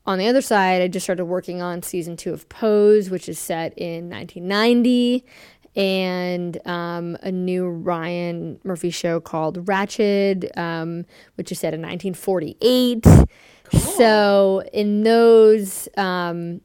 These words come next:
Speaker 2: Yeah, so that's,
Speaker 1: you're
Speaker 2: like, a
Speaker 1: like,
Speaker 2: whole, that's,
Speaker 1: I don't
Speaker 2: like, a
Speaker 1: even
Speaker 2: whole,
Speaker 1: know,
Speaker 2: like,
Speaker 1: like,
Speaker 2: yeah,
Speaker 1: yeah, I'm like,
Speaker 2: like,
Speaker 1: I'm like, I'm just, like,
Speaker 2: I don't even
Speaker 1: researching what's, was used in those
Speaker 2: Yeah.
Speaker 1: time periods.
Speaker 2: Uh-huh.
Speaker 1: So it ends up being, like, I don't even know what, like, a trend would be because
Speaker 2: No, yeah, because it's, like, you're,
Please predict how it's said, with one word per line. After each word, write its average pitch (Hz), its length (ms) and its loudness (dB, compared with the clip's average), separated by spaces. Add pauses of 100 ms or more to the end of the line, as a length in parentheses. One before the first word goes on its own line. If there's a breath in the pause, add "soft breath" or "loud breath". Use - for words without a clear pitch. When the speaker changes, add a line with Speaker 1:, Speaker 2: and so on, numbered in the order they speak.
(420)
Speaker 2:
Yeah, 190 380 -8
so - 200 -16
that's, 233 280 -4
Speaker 1:
you're 311 220 10
Speaker 2:
like, 285 180 12
a - 40 12
Speaker 1:
like, 311 140 6
Speaker 2:
whole, 240 200 -4
that's, 311 180 2
Speaker 1:
I 320 60 10
don't 392 120 10
Speaker 2:
like, 403 120 10
a - 20 4
Speaker 1:
even 359 80 4
Speaker 2:
whole, 339 60 6
Speaker 1:
know, 302 520 12
Speaker 2:
like, 254 220 8
Speaker 1:
like, 240 100 2
Speaker 2:
yeah, 285 40 6
Speaker 1:
yeah, 285 240 10
I'm 294 80 6
like, 302 140 6
Speaker 2:
like, 277 80 4
Speaker 1:
I'm 285 80 4
like, 285 120 6
I'm 285 200 6
just, 359 120 6
like, 349 120 4
Speaker 2:
I - 20 2
don't 277 160 4
even 277 240 4
Speaker 1:
researching 269 480 4
what's, 240 480 6
was 233 320 2
used 247 460 2
in 240 180 4
those 226 240 6
Speaker 2:
Yeah. 370 80 -2
Speaker 1:
time 311 320 6
periods. 294 580 6
Speaker 2:
Uh-huh. 226 260 -8
Speaker 1:
So 254 360 8
it 247 80 6
ends 247 260 2
up 247 100 6
being, 220 320 0
like, 196 300 -2
I 190 220 -2
don't 185 160 -2
even 180 280 -6
know 175 220 -4
what, 175 160 -4
like, 175 160 -8
a 170 60 -8
trend 175 480 -10
would 175 160 -6
be 170 200 -6
because 170 920 -10
Speaker 2:
No, 185 480 -4
yeah, 240 180 -6
because 208 480 -8
it's, 196 300 -12
like, 185 260 -10
you're, 180 440 -8